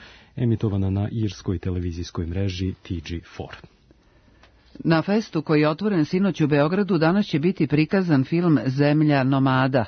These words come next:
Speaker 2: osvajač tri ovogodišnja Oskara. Publika će drugog dana festivala imati priliku da vidi ostvarenje Chloe Zhao,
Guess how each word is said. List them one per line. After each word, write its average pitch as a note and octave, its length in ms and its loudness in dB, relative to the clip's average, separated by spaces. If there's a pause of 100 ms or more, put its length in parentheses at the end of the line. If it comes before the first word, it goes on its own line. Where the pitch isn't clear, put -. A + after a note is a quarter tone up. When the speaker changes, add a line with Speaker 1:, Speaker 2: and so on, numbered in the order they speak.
(440)
Speaker 2:
osvajač D#3 580 0
tri G#3 240 2
ovogodišnja B2+ 640 0
Oskara. A2+ 420 -4 (440)
Publika D#3 400 2
će C3+ 140 -2
drugog C#3 320 0
dana D3+ 240 2
festivala E3 540 0
imati E3 340 0
priliku D#3 420 -2
da C#3 100 0
vidi D#3+ 260 2
ostvarenje C#3+ 680 2 (120)
Chloe C#3 300 0
Zhao, C#3+ 380 -2